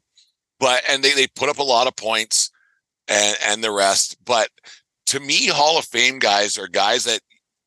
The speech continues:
when your team's playing against them, you're like, "Oh, f-,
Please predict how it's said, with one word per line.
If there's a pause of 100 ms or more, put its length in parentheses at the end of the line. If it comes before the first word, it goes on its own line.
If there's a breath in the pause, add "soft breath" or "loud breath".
when
your
team's
playing
against
them,
you're
like, (180)
"Oh,
f-,